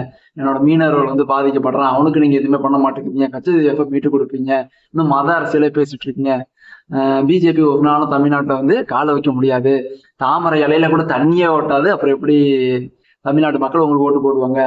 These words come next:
அப்படின்ட்டு பி ஜே பி அடி அடி அடிச்சிட்டாரு. இன்-, அடுத்தது வந்து இந்த பக்கம், ஆஹ், பாசிசத்தை அடிச்சிட்டாரா,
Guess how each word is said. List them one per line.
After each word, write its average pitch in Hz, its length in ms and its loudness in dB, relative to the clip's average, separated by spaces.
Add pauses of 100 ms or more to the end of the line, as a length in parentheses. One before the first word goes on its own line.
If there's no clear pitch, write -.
(460)
அப்படின்ட்டு 139 800 0
பி 156 160 0
ஜே 156 180 0
பி 160 160 0
அடி 143 200 0
அடி 143 160 2
அடிச்சிட்டாரு. 131 520 -2 (560)
இன்-, 180 320 -2
அடுத்தது 214 500 -2
வந்து 185 340 2
இந்த 156 260 0
பக்கம், 151 400 -2 (200)
ஆஹ், 139 500 -2
பாசிசத்தை 156 480 -2
அடிச்சிட்டாரா, 147 600 -2